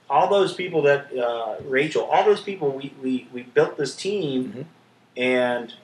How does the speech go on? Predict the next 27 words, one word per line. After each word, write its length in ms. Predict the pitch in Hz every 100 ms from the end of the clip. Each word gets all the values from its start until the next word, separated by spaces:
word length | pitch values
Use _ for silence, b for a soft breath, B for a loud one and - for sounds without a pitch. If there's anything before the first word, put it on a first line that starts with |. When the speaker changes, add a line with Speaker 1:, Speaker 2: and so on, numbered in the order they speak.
| _
Speaker 1:
they 180 | 123 127
all 320 | 135 156 170
believe 500 | 147 135 139 156 147 127
in 100 | 120
the 80 |
same 520 | 107 - 131 127 120 107
thing. 280 | 127 113 95
So 220 | - 117
I 180 | 135 147
surrounded 960 | 135 135 123 120 139 170 170 135 127 117
myself 680 | 131 170 151 135 113 110
by 160 | 117 110
people 360 | - 131 131 120
that 160 | 113
are 80 | 113
not 260 | 120 131 131
only 260 | 123 107 104
smarter 960 | - - - 113 147 170 120 104 - _ _ _ 92
Speaker 2:
Right. 260 | 80 73 - _ _ _ -
Speaker 1:
or 140 | 123
more, 260 | 127 135 135
or 200 | 143 139 139
energetic 760 | 135 117 123 135 156 110 - - _ _ -
or 120 | 110
more, 480 | 120 135 135 123 - - _ _ _ _ _ _ _ _
or 160 | 107 95
nicer. 480 | 98 123 190 -